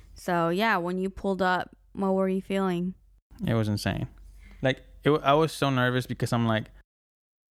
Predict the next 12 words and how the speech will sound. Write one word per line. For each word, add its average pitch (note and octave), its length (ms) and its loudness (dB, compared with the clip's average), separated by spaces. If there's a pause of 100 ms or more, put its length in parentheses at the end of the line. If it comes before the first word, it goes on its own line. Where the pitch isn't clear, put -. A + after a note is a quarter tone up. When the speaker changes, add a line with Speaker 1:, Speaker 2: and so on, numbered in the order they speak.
(280)
Speaker 2:
am C3+ 180 2
I A2+ 100 2
gonna A2 160 0
strap G2 260 -4
him G2+ 120 0
in G2 120 2
wrong? F#2+ 260 -2 (560)
Right? A2+ 300 0
Or A2 320 2
Speaker 1:
Oh, E3+ 280 -6
yeah. E3+ 480 -4
Speaker 2:
like, - 300 0